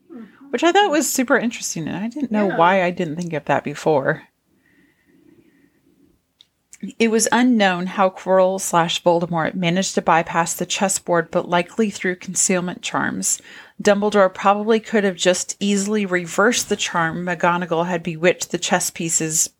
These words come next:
Speaker 2: with, though rendering them back to their original size, and he most likely did so, considering how he was able to pass through quickly to reach and save Harry from Quirrell.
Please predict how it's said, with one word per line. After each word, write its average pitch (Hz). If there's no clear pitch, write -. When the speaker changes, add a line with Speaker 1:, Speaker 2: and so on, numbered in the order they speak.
Speaker 2:
with, 160
though 190
rendering 196
them 180
back 160
to -
their 175
original 165
size, 160
and 175
he 180
most 175
likely 165
did 190
so, 156
considering 196
how 165
he 170
was 165
able 160
to -
pass 165
through 160
quickly 180
to 165
reach 156
and 160
save 147
Harry 147
from 151
Quirrell. -